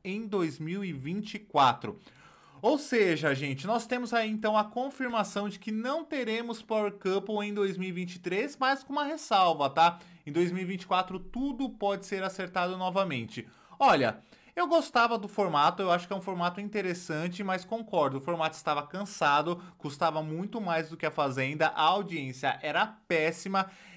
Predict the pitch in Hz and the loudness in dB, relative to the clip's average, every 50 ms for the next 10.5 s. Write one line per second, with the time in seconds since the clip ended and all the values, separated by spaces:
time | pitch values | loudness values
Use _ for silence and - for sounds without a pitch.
0 | - - 208 226 247 247 247 233 208 208 214 208 202 202 190 180 185 190 185 175 | -4 2 4 6 6 4 4 0 -4 -2 -4 -4 -4 -2 -4 -4 -4 -4 -4 -2
1 | 185 180 170 156 160 170 170 170 165 165 156 156 147 135 - - 165 165 165 151 | 0 0 0 0 -2 -2 -2 -2 -2 -4 -4 -4 -6 -8 -6 -4 -2 -2 -2 -2
2 | 165 160 156 135 - - - 175 185 202 190 170 156 143 135 147 156 170 170 156 | -4 -4 -4 -6 -8 -6 -4 -4 -2 0 0 0 -2 -2 -2 -2 0 0 0 -2
3 | 160 170 160 135 - 131 110 104 95 - - _ _ - 170 175 180 233 233 - | -2 -4 -4 -4 0 2 2 2 2 0 -6 _ _ -6 -6 -4 -4 -6 -6 -6
4 | - 202 208 180 160 151 147 147 165 175 175 - - - _ - 135 139 151 147 | -4 -4 -4 -4 -4 -4 -2 0 -2 -2 -4 -8 -20 -16 _ -2 0 0 0 -2
5 | - - 135 135 - 156 151 147 135 135 139 139 131 117 117 - 135 143 160 165 | -6 -10 -10 -8 -6 -2 0 2 2 2 2 0 -2 -2 -2 -4 -6 -4 -4 -4
6 | 151 135 123 - - 139 135 135 135 135 135 147 156 156 156 160 151 147 139 - | -2 -2 -2 0 0 -2 -2 -2 -2 0 2 2 2 2 2 0 -2 -2 -2 -8
7 | - _ _ _ _ _ _ _ - _ _ _ _ _ - 180 175 175 175 - | -18 _ _ _ _ _ _ _ -20 _ _ _ _ _ -2 0 0 0 0 0
8 | 139 139 120 - - - - - - - - 143 151 165 180 185 185 - - 208 | -2 -2 -2 -4 -8 -14 -18 -18 -12 -6 0 4 6 6 6 6 2 -4 -4 0
9 | 208 202 185 175 190 196 190 - 190 202 190 196 208 214 208 - - - - 202 | 4 4 4 4 4 2 0 2 2 2 0 0 -4 -4 -6 -6 -10 -6 -2 2
10 | 190 208 247 277 269 - - 311 294 294 | 4 4 4 2 0 -2 -2 -2 -2 -4